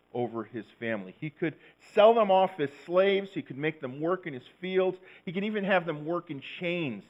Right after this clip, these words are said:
if he so desired. He could take the law into his own hands and punish as he liked. He could even inflict the death penalty on his children. He had the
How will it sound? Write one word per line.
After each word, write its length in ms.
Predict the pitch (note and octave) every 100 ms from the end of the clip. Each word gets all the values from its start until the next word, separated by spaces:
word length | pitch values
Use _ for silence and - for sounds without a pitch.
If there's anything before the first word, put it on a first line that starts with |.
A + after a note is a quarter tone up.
| -
if 100 | A#2
he 160 | - A#2+ -
so 320 | A#2 G#2 G2 - G#2+
desired. 540 | G2+ G#2+ G2 F2+ E2+ _ _ _ _ _ _ _ _
He 80 | D3+
could 160 | D3+ E3+
take 220 | G3+ F#3+
the 60 | E3+
law 340 | F3 F#3+ G#3+
into 160 | G#3 E3
his 100 | D3+
own 280 | D#3 D#3+
hands 420 | D3+ F#3 G3 F#3+ D#3
and 120 | C3 -
punish 520 | - A3 G#3+ C#3 - -
as 120 | C#3+
he 120 | D#3+ D3
liked. 360 | D#3+ F3 C#3 - - _
He 80 | F#3+
could 220 | - A3
even 340 | E3+ A#3+ C4+ A#3+
inflict 520 | F3 - G3 G#3 F#3
the 60 |
death 320 | D3 - A#3+ G3 -
penalty 580 | E3+ C#3 B2 - A#2 - -
on 220 | A#2 A2+
his 160 | A#2 G#2 - -
children. 400 | C#3+ C3 G#2+ F#2+ - _ _ _ _ _ _ _ _ _ _ _ _ _ _ _ _
He 60 | C3+
had 140 |
the 60 | C3